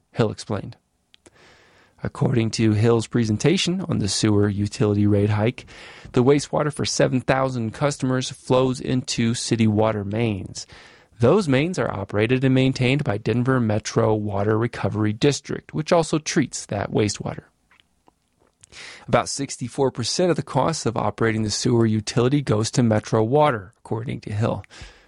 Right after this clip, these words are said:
He said customers can expect about a six dollar rate hike on each bill. The increase will appear on April twenty twenty-four sewer bills. To get more information on the complete list of rate increases,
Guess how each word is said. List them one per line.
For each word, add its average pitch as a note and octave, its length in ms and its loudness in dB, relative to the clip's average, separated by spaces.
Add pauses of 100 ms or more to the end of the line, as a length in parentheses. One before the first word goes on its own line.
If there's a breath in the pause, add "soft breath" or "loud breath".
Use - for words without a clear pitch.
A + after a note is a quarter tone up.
(440 loud breath)
He C#3+ 100 -2
said C3 240 2
customers C#3 380 -2
can B2+ 100 -2
expect - 380 -2
about A#2 160 0
a A2+ 40 -4
six - 380 -4
dollar C#3+ 340 0
rate A2 240 2
hike - 380 -6
on A#2+ 260 -2
each - 320 -8
bill. - 280 2 (800 loud breath)
The D#3+ 140 6
increase F#3+ 360 2
will E3+ 80 6
appear F3 280 4
on E3+ 220 0
April - 340 -2
twenty A#2+ 260 0
twenty-four B2 580 0
sewer C3+ 340 2
bills. - 520 -10 (380)
To - 80 -8
get B2 200 0
more A2+ 160 2
information A#2+ 600 0
on A#2+ 280 0
the G#2+ 140 -4
complete C3+ 500 0
list A#2+ 280 -2
of G2 140 -4
rate G#2 260 2
increases, B2 640 -2